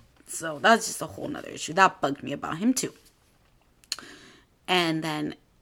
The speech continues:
he's like, and then they lean in and, like, they have, she has her first kiss. And it's so sweet. They play this sweet melody in the background. And you're just like,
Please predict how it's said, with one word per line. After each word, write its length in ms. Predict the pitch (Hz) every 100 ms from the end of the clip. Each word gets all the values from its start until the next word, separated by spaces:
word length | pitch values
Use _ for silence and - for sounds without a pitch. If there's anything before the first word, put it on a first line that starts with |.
| _ _
he's 440 | - 180 175 160
like, 340 | 156 143 - -
and 140 | 165
then 140 | 151 156
they 140 | 151
lean 260 | 160 165 156
in 240 | 143 147
and, 220 | - 143
like, 280 | - - - _
they 200 | 202 214
have, 240 | 202 208 202 - - -
she 180 | - 262
has 320 | 240 269 254
her 140 | 269 262
first 480 | - 254 254 - - -
kiss. 880 | - - 254 233 240 - - - - - - - - - -
And 160 | 220
it's 180 | 220 -
so 220 | - 262
sweet. 500 | 262 - 220 220 214
They 100 | 214
play 300 | 208 247 233
this 260 | 233 226 -
sweet 580 | - - 254 262 262 -
melody 580 | 214 240 240 233 226 214
in 100 | 214
the 80 | 214
background. 840 | 220 190 - 220 - 147 220 214 -
And 120 | 214
you're 180 | 220 71
just 420 | - - - -
like, 380 | - - - -